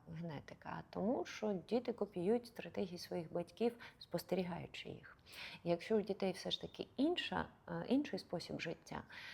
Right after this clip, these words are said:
то в них буде і інша постава. Ну, а свої, а свою поставу ми можемо побачити на своїх звичних положеннях,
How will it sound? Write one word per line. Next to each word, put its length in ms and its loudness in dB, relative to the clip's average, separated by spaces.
то 100 4
в 60 4
них 220 4
буде 260 6
і 280 4
інша 420 -4
постава. 520 -6
Ну, 100 6
а 140 4
свої, 500 4
а 120 -2
свою 280 4
поставу 400 2
ми 120 4
можемо 340 2
побачити 500 -2
на 100 -2
своїх 400 2
звичних 600 0
положеннях, 680 0